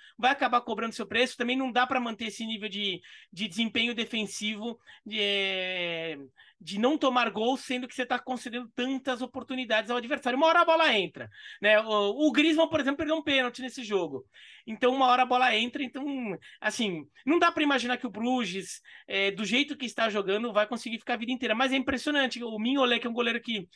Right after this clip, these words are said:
né, a fi-, né, quando tava saindo do Liverpool, a torcida do Liverpool já tava de saco cheio, queria matar ele, é, ainda não, não tomou gol. O... e, e se, e se montou, por exemplo, o, um dos grandes nomes dessa campanha é o Jut-,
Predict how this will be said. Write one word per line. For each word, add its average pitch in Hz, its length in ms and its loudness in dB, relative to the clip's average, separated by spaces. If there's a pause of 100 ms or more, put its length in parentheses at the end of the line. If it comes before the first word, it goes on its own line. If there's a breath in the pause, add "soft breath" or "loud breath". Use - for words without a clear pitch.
(320 loud breath)
né, 226 120 -2
a 220 100 2
fi-, 240 200 -6
né, 220 260 -4
quando 220 180 -10
tava 233 200 -4
saindo 226 300 -4
do 202 100 -8
Liverpool, 208 320 -8
a 208 40 -8
torcida 220 240 -12
do 208 120 -8
Liverpool 220 400 -6
já 202 80 -6
tava 214 200 -2
de - 80 -20
saco 226 200 -6
cheio, 226 200 -4
queria 220 160 -2
matar 226 460 2
ele, 214 260 -2 (360 loud breath)
é, 202 680 2 (200)
ainda 214 260 -4
não, 226 100 -6
não 220 300 -6
tomou 233 300 -4
gol. 226 300 0 (400 loud breath)
O... 240 840 -2 (240 loud breath)
e, 359 400 -2
e - 40 4
se, - 100 -4 (160)
e 294 40 4
se 415 180 2
montou, 247 800 2
por 381 140 -2
exemplo, 311 340 0
o, 269 440 -4 (160)
um 311 260 -4
dos 381 160 -2
grandes 320 400 0
nomes 302 240 0
dessa 285 160 -8
campanha 302 360 -2
é 453 40 -4
o 403 60 0
Jut-, - 360 -10